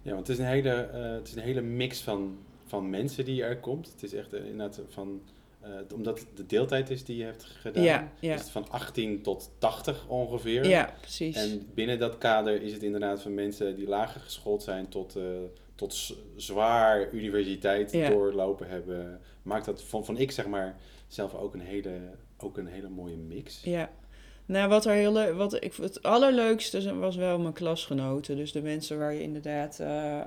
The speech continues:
Speaker 2: ehm, ik zat ook in de tweedaagse, eh, opleiding, dus ik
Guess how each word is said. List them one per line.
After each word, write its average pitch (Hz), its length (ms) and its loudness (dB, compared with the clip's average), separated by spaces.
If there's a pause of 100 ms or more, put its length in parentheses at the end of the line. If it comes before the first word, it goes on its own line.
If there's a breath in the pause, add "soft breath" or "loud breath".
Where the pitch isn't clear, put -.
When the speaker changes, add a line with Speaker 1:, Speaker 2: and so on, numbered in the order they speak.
Speaker 2:
ehm, 156 400 -6 (520 loud breath)
ik 175 160 -6
zat 175 240 0
ook 170 140 2
in 165 100 -2
de 160 80 -2
tweedaagse, 165 760 0
eh, 170 360 -4
opleiding, 175 600 -2
dus 165 120 -4
ik 160 320 -8